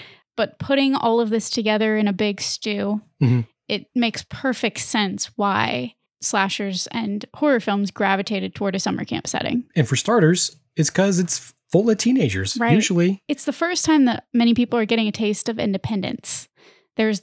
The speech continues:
Speaker 1: the homesickness, but there's also this lingering and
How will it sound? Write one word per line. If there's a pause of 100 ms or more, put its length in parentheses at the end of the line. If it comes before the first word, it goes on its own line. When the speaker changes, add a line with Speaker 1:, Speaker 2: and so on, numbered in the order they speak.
(120)
Speaker 1:
the
homesickness,
but
there's
also
this (440)
lingering
and